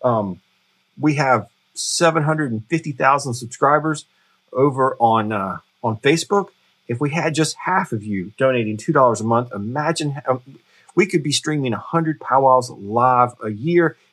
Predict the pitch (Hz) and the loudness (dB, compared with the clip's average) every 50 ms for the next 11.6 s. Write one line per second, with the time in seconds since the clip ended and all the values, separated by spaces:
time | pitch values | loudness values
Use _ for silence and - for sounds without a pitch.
0 | _ _ 147 147 156 156 139 135 120 - 135 139 147 127 113 113 120 131 131 123 | _ _ -4 -4 -2 -2 -2 -4 -4 -4 0 2 2 4 4 4 2 2 2 2
1 | 104 95 95 104 123 131 131 135 127 107 - _ - 147 143 139 131 - - 135 | 0 -4 -6 -4 -4 0 2 0 0 0 -2 _ -2 0 2 2 0 2 2 2
2 | 123 120 117 113 - - - 113 113 107 - 110 107 107 110 - _ _ _ _ | 2 2 0 -4 -6 -2 -2 -2 0 -2 -2 -4 -4 -4 -6 -8 _ _ _ _
3 | _ _ _ 98 98 101 101 - - - 127 123 127 131 120 117 113 117 - 104 | _ _ _ -10 -8 -8 -8 -8 -10 -8 -4 -2 0 2 2 0 0 -2 -6 -8
4 | 107 104 95 - - 110 107 104 104 101 101 101 90 - 95 95 - - 95 101 | -10 -8 -6 -4 -2 -2 0 0 -2 -2 -4 -6 -6 -8 -8 -10 -10 -8 -8 -6
5 | 101 - 101 95 - - - 113 107 - - 107 92 87 85 82 - _ _ _ | -6 -6 -6 -8 -4 -2 0 0 0 -2 -4 -6 -6 -6 -8 -10 -14 _ _ _
6 | _ - 175 165 - - 214 208 214 196 160 - - 165 - 151 139 135 131 - | _ -2 0 0 2 2 0 4 4 4 4 4 2 2 4 4 4 4 4 4
7 | 131 135 135 120 123 - 104 - - - - 131 127 131 117 113 107 107 110 117 | 4 2 4 4 2 0 0 -6 -8 -2 0 2 4 4 4 4 2 0 -2 -2
8 | 113 - 101 95 95 98 - - - - 117 113 113 113 110 107 _ _ - - | -2 -4 -4 -4 -4 -4 -4 -6 -2 0 2 2 2 2 0 -4 _ _ -20 -20
9 | - _ _ - 113 107 101 101 101 - - - 156 147 131 - - 143 127 117 | -20 _ _ -4 -2 -2 -2 -2 -4 -6 -6 -4 -4 -2 -2 -4 -2 -2 -2 -2
10 | 113 113 - - - - 131 139 180 214 - - - - - _ _ _ - 113 | -2 -4 -8 -14 -4 0 2 2 2 2 0 -4 -8 -12 -12 _ _ _ -8 -4
11 | 117 117 117 117 117 113 113 110 110 110 104 101 | -2 -2 -2 -2 -2 -4 -4 -4 -6 -6 -6 -10